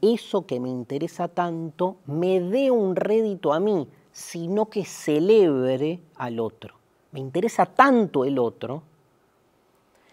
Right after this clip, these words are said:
que sostengo con el otro una relación desinteresada para mí, pero que de algún modo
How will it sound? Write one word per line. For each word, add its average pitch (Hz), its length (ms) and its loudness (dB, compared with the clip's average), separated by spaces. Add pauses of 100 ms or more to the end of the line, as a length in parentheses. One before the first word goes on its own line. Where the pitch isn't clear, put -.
(220)
que 170 120 0
sostengo 220 720 4
con 143 160 0
el 156 160 0
otro 165 260 2
una 165 200 2
relación 135 720 0
desinteresada 135 880 4
para 127 200 4
mí, 196 200 4 (2250)
pero 135 360 2
que 139 160 -4
de 143 80 -2
algún 175 400 0
modo 175 520 2